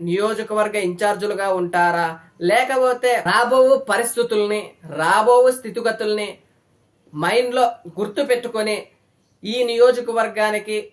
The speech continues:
ఈ వ్యక్తి కాకుండా మరొక వ్యక్తికి ఇస్తే బాగుంటుందా, ఈ వ్యక్తికి ఇస్తే నియోజకవర్గ ఇన్ఛార్జ్ బాగుంటుందా బాధ్యతలు అనేది వాళ్ళు కూడా ఆలోచిస్తారు, ఆలోచించి నిర్ణయం తీసుకున్నారు. కానీ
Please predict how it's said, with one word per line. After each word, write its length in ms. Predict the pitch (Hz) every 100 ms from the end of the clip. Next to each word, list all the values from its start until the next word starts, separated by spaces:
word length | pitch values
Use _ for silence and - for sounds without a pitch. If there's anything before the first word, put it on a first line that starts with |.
| -
ఈ 180 | 190 220
వ్యక్తి 340 | 220 220 220
కాకుండా 520 | 208 196 202 208 202
మరొక 340 | 175 165 190 208
వ్యక్తికి 420 | 202 196 208 202
ఇస్తే 220 | 175 196
బాగుంటుందా, 680 | 180 170 185 175 185 180 175
ఈ 240 | 151 170 190
వ్యక్తికి 420 | 196 196 208 196
ఇస్తే 320 | 202 190 196
నియోజకవర్గ 680 | 185 170 175 175 180 175 170
ఇన్ఛార్జ్ 420 | 170 175 165 175
బాగుంటుందా 580 | 151 156 170 165 165 165
బాధ్యతలు 560 | 147 151 156 151 165 - _ -
అనేది 500 | 160 214 247 285 277 _ -
వాళ్ళు 260 | 175 240
కూడా 260 | 247 269 -
ఆలోచిస్తారు, 760 | 170 202 240 - 180 - 147 113 - -
ఆలోచించి 640 | 226 240 247 247 220 277
నిర్ణయం 400 | 208 208 214 202
తీసుకున్నారు. 520 | 185 180 156 131 101 _ _ _ -
కానీ 480 | 233 302 285 285